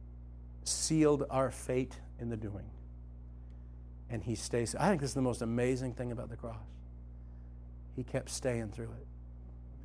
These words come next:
through the torture, through the nails, through the crown of thorns, through the mockery, and now in all of that, wasted physically, now consuming the wrath of God for our redemption, he stays. He stays. This has got to get done.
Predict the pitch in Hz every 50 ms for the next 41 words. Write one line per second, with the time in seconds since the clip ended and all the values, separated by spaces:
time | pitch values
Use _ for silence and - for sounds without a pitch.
0 | - - - 131 131 135 139 135 - - 113 104 - - 117 117 117 - - -
1 | - - - - - - - - - - - - - - 120 120 120 131 135 127
2 | 117 107 107 107 117 120 - - - - - - - - - - - - - -
3 | - 117 113 127 127 - 131 123 127 135 127 - - 113 107 107 107 104 - -
4 | - 127 123 131 127 120 113 110 - - 113 110 104 104 110 113 120 123 123 131
5 | 135 135 - - - - - - - - - - - - - - - - 123 123
6 | 120 123 127 143 147 139 139 131 113 107 - 123 123 123 - - - - 101 101
7 | - - 139 123 117 120 - - - - - - - - - - - - - -
8 | - - - - 123 123 127 131 131 123 - 131 117 107 - - - 151 143 143
9 | 143 139 139 135 127 117 113 120 127 135 - - 120 110 107 120 123 127 135 123
10 | - - 127 - - 127 135 135 135 123 127 131 123 120 - - 113 101 - -
11 | - - - - - 185 226 202 175 - - - - - - - - - - -
12 | - - - - - - - - - - - - - - - - - - - -
13 | - 190 - - - 214 202 151 139 202 - - 185 147 156 185 196 202 175 131
14 | 147 - 139 117 165 170 196 226 214 147 120 110 113